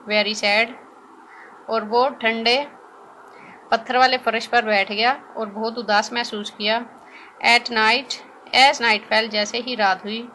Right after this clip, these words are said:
Straver looked out of the window at the stars in the sky, स्ट्रेवर ने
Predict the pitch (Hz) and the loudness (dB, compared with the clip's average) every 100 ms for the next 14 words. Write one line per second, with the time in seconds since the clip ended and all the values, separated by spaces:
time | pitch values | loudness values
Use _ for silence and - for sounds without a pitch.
0 | - - - - - 240 233 262 277 269 | -20 -20 -20 -16 -4 0 2 0 -2 -4
1 | 269 208 214 214 202 202 208 196 202 220 | -4 -2 0 2 2 2 -4 -4 -4 -4
2 | 254 - - - - - 208 208 196 226 | -6 -10 -20 -20 -20 -8 -4 -4 0 0
3 | 247 - - - - - - - 220 208 | 0 -6 -20 -20 -20 -20 -14 -2 4 6
4 | 214 226 220 208 208 - 202 196 226 262 | 6 4 -2 -2 -2 0 0 0 0 -6
5 | - - - - 226 220 226 240 262 | -18 -20 -14 -6 -2 -2 -2 -2 -4